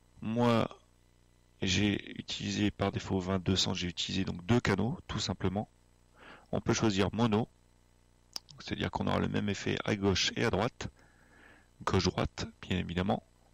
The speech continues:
la façon dont moi j'utilise aujourd'hui. Avant-arrière, si on veut privilégier le freinage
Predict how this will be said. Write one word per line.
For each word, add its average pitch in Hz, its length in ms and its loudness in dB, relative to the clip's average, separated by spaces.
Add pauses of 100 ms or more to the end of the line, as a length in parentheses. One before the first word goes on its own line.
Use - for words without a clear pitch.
la 95 260 2
façon 95 300 0
dont 95 80 -2
moi 95 100 2
j'utilise 92 640 -2
aujourd'hui. 104 420 0 (480)
Avant-arrière, 113 640 4
si - 120 -2
on 95 60 -2
veut 92 80 2
privilégier 92 720 0 (260)
le 101 160 0
freinage 98 640 2